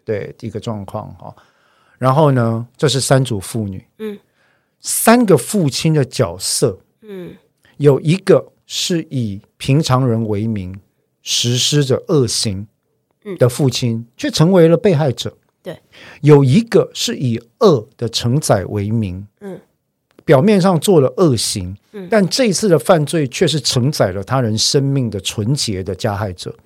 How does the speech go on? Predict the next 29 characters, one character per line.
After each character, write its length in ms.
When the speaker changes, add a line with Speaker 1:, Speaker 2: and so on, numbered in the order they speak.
Speaker 2:
对。 160
Speaker 1:
有 220
一 200
个 200
是 500
忙 260
忙 300
碌 220
碌、 240
不 120
知 260
所 320
终、 360
已 120
经 240
丧 380
失 300
初 300
心 300
的 140
律 240
将。 300
Speaker 2:
嗯。 140
Speaker 1:
最 200
后 140
终 220
于 100
找 280
到 280